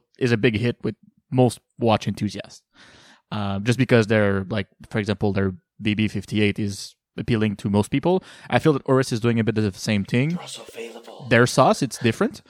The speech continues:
Speaker 1: Uh, but yeah, that, that, uh, caliber and that, uh, case design is once again a home run for, for Oris. For the pricing, I understand it,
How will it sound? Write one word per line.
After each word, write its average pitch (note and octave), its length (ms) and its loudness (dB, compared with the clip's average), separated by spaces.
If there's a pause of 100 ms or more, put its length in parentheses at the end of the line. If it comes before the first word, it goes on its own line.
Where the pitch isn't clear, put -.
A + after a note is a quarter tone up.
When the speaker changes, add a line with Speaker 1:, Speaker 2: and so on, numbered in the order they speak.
(360)
Speaker 1:
Uh, G#2+ 420 0 (360)
but A#2+ 240 2 (280)
yeah, F#2+ 240 0
that, G#2 180 -6 (140)
that, A#2 200 -4 (160)
uh, A2 180 -10 (280)
caliber A#2 460 2
and G#2 300 0
that, G#2+ 260 -2
uh, A2 180 -2
case G#2 200 -2
design G#2 340 -2
is - 300 -8 (720)
once A#2+ 220 -4
again G#2+ 180 0
a G2+ 40 0
home G2+ 260 0
run G2+ 160 0
for, G#2 360 -6
for A2 200 -4
Oris. A2 360 -6 (340)
For D#3 100 6
the E3 100 6
pricing, F3+ 460 4
I C3 220 2 (260)
understand B2 560 2
it, D#3+ 120 4